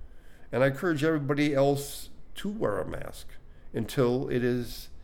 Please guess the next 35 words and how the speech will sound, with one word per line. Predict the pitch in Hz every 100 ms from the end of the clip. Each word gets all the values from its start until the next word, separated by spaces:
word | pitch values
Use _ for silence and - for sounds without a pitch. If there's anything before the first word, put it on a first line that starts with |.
| - -
safe | - - 131 131
not | 127 120 123
to | -
do | 135 208
so. | 202 110 101 - - - - - - - - - - - - - - - -
I | 120 147
mean, | 139 135
if | 131 139
I |
had | 147
to | 147
wear | 143 135
a |
mask | 135 135 135 -
at | 127
Midwest | 123 127 127 127
Fur | - 139
Fest, | 139 165 165 -
I | 165
would | 160 202
wear | 262 -
a | -
mask | - - -
at | 50
Midwest | 60 58 -
Fur | - -
Fest, | - - - - - - - - - - - - -
even | 127 139
though | 135 127
I | 127
do | 110 120 131 127 127 127 - -
really | 110 101 123 127 120 120
love | - 98 101
that | 101 107
convention. | 135 123 160 175 131